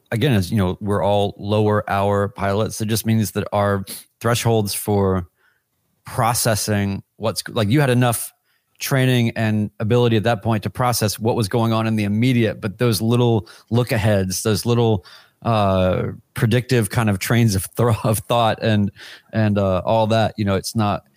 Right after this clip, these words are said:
'cause that's not something you do by rote memorization. It's just having an instinct for systems, but you can't access that kind of brain matter when you're just,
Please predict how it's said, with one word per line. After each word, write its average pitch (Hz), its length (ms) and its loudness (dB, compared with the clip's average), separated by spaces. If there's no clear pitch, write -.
'cause 123 80 -2
that's 139 180 2
not 160 160 2
something 135 220 0
you 120 100 4
do 117 200 2
by 107 160 2
rote 113 360 2
memorization. 104 760 0
It's 87 80 -10
just - 200 -4
having 110 240 0
an 98 180 0
instinct 113 760 0
for 110 240 0
systems, 101 680 0
but 113 160 -2
you 120 100 0
can't 147 320 0
access 117 440 -2
that 113 220 -4
kind 117 260 0
of 92 120 -2
brain 120 400 2
matter 98 480 2
when 113 240 2
you're 104 120 4
just, 104 220 -2